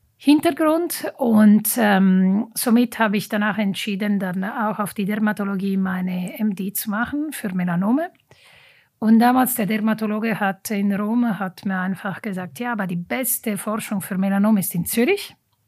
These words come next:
Dann habe ich gesagt, super, dann möchte ich meine M D in Zürich machen. Und dann bin ich zu Professor Dummer, der ist der, äh, Stellvertreterdirektor von, äh, in der Unispital in Zürich.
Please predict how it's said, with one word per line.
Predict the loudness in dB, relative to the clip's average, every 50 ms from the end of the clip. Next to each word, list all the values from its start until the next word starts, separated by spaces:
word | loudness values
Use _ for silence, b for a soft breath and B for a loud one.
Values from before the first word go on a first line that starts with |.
| _ _ _ _ b b b b b b b
Dann | -10 -8
habe | -8 -8
ich | -10 -10
gesagt, | -10 -10 -10 -8 -8
super, | -8 -4 0 0 0 0 0 -4 -10 -8
dann | -4 -4 -2
möchte | -2 -4 -4 -2 -2 0
ich |
meine | 0 2 2 2 4
M | 4 4 4
D | 4 4
in | 4
Zürich | 2 2 0 2 2 0 0 -2
machen. | -8 -14 -14 -14 -18 B B B B B B B B B B B B B _ 0
Und | 2 4
dann | 6 8
bin | 8 8
ich | 6 6 4 0 -4
zu | -6 -6 -6
Professor | -6 -6 -4 -4 -4 -4 -4 -6 -4
Dummer, | -2 0 0 0 0 0 -2
der | -4 -6 -6 -6
ist | -6 -6 -6 -8 -8 -8
der, | -6 -6 -4 -4 -4 -4 -6 -6 -8 -8 -10 -10 -8 -6 -6 -4 -4 -6 -6 -8
äh, |
Stellvertreterdirektor | -8 -8 -8 -6 -6 -6 -6 -6 -6 -4 -4 -4 -4 -4 -6 -8 -8 -10 -8 -8 -8 -8
von, | -6 -2 0 2 2 4 2
äh, | 2 0 -2 -4 -6 -6 -8 -10 -12 -6 -4
in | -2 -2 -2
der | -2 -4 -6 -4 2
Unispital | 4 4 4 4 2 -2 -6 -4 -4 -2
in | -2 -2
Zürich. | -2 -2 -2 -4 -4 -4 -6 -10 B